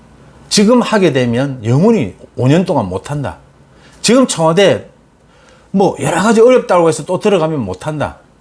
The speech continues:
그래서 지금 이런 국정 흐름으로 가고 있는 겁니다. 윤석열 대통령의 인내력이라고 이야기를 합니다. 윤석열 대통령의 참을성, 뚝심, 맷집 뭐 이런 이야기로 하죠.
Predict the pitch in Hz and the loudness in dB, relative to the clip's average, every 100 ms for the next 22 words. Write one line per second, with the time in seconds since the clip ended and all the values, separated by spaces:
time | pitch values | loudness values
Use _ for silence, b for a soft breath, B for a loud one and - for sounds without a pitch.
0 | _ b b b b 180 262 262 247 - | _ b b b b 0 2 2 -2 -4
1 | 165 165 143 _ _ _ _ _ 240 240 | -2 -2 -4 _ _ _ _ _ 0 2
2 | 165 135 156 _ _ _ - 175 - 175 | 2 -2 -8 _ _ _ -10 -6 -2 -2
3 | 131 147 151 131 120 151 143 110 101 101 | 0 0 2 0 0 0 0 0 -4 -6
4 | 87 90 87 95 156 175 190 185 190 160 | -6 -8 -8 -2 -2 0 0 2 2 2
5 | 123 - 160 151 139 139 135 131 131 _ | -2 -2 -2 2 4 4 2 0 -8 _
6 | _ _ _ _ - 247 220 147 107 104 | _ _ _ _ -2 0 2 2 0 -2
7 | 95 92 90 90 87 90 101 98 92 92 | -4 -6 -6 -6 -6 -4 -4 -4 -6 -8
8 | 90 82 - - b b b - 151 165 | -8 -10 -12 -20 b b b 0 2 2
9 | 170 170 147 131 - 139 131 139 135 - | 2 2 0 -2 -6 -6 -2 -2 -4 -8
10 | 190 185 - 127 82 - b b b - | -4 -4 -4 -6 -8 -14 b b b -2
11 | 254 - - 95 - - 160 - 185 156 | 0 0 0 -2 -4 -2 -2 -2 0 0
12 | 113 156 180 151 110 104 101 104 131 | 2 2 2 2 0 0 -4 -6 -8